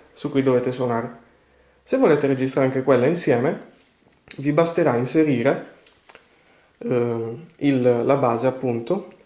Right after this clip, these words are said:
farla uscire da un dispositivo, che nel mio caso è un semplice telefono, e farla entrare nell'ingresso che trovate qui in una pedaliera, oppure se si tratta di un amplificatore o di un computer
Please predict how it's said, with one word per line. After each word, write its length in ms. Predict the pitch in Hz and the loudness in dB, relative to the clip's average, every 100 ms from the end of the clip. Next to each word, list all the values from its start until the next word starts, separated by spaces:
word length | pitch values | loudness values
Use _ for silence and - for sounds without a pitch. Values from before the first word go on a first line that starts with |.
| _ | _
farla 460 | - 127 123 120 - | -2 0 2 0 -2
uscire 480 | 147 - 156 131 123 | -4 -2 0 2 2
da 340 | 123 120 - - _ _ | 0 0 -6 -20 _ _
un 140 | 143 131 | -4 -2
dispositivo, 680 | 127 - 131 135 165 123 | -2 0 0 0 2 2
che 120 | 117 127 | 2 0
nel 140 | 131 | 2
mio 160 | 131 131 | 0 2
caso 300 | 147 123 120 | 0 2 0
è 60 | |
un 120 | 117 | -2
semplice 440 | 117 127 - - 123 | -4 -6 -8 -8 0
telefono, 580 | 160 123 - 160 - - - _ _ _ _ _ - _ _ | 2 2 0 -4 -4 -10 -20 _ _ _ _ _ -20 _ _
e 140 | - | -8
farla 400 | 233 143 123 131 | -2 0 0 2
entrare 640 | 185 196 147 123 143 147 - - _ _ _ - | 0 0 0 2 2 -2 -8 -20 _ _ _ -12
nell'ingresso 760 | 170 185 196 185 131 123 - 135 | -2 2 4 4 4 2 0 -2
che 100 | 127 | -2
trovate 440 | 139 131 123 135 | 0 2 2 -2
qui 360 | 139 143 156 170 - | -2 -2 -2 -8 -14
in 120 | - 131 | -4 -2
una 180 | 127 | 0
pedaliera, 480 | 127 135 185 160 127 | 0 2 2 4 2
oppure 420 | 131 143 143 131 - - - - _ _ _ _ | 0 -4 -4 -4 -6 -20 -20 -20 _ _ _ _
se 220 | - 143 | -2 0
si 180 | 131 143 | 0 0
tratta 400 | 151 143 135 135 | 0 0 0 -2
di 100 | 123 | 0
un 120 | 127 | 0
amplificatore 1000 | 131 131 143 156 156 190 139 127 143 151 - | 0 -2 -4 -2 -2 2 2 2 2 -4 -6
o 140 | 131 | -2
di 80 | 127 | -2
un 80 | 123 | 0
computer 580 | 156 165 135 127 143 | 0 0 0 -2 -4